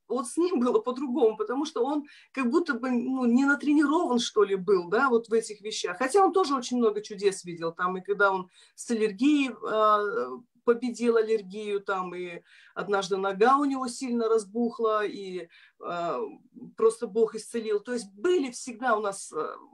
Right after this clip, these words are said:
моменты, что Бог всегда приходил и исцелял. И в этот раз мы подумали, что будет точно так же.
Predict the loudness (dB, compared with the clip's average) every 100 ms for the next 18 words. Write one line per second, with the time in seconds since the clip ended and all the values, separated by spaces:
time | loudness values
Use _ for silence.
0 | -18 -4 2 2 0 -4 -6 -4 0 -2
1 | -2 _ _ -16 -12 0 2 2 -6 -8
2 | -4 -4 -4 -4 -4 -2 0 2 2 2
3 | 2 0 0 0 0 -2 -2 -4 -6 -8
4 | -4 -4 -2 -4 -2 -6 -4 -4 -4 -10